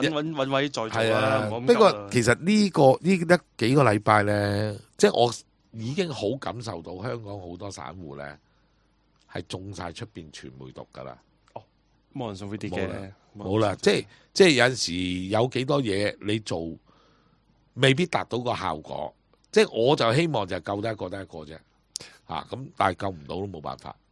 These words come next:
Speaker 1: 我哋每個星期口號嚟。
Speaker 2: 係啊。
Speaker 1: 救得一個得一個。
Speaker 2: 係啊，零七年都係咁，零七年真係㗎，救得一個得一個，結果救唔到多幾多個。嚇。
Speaker 1: 係，嗰陣時係。
Speaker 2: 啊。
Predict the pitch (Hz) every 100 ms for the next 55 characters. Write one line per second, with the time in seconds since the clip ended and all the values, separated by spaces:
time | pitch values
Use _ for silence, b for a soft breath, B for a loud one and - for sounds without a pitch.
0 | _ 120 117 113 113 131 131 95 87 101
1 | 90 78 76 65 62 98 107 123 117 104
2 | 104 98 90 92 95 104 107 175 117 107
3 | 135 87 85 _ _ _ _ 87 107 127
4 | 156 95 123 117 82 76 73 _ 127 127
5 | 147 139 120 123 117 113 104 107 107 110
6 | 110 90 76 85 95 104 82 82 87 76
7 | 67 _ b b b b - 58 _ _
8 | - 90 - 104 107 80 76 76 95 _
9 | _ _ - - 82 -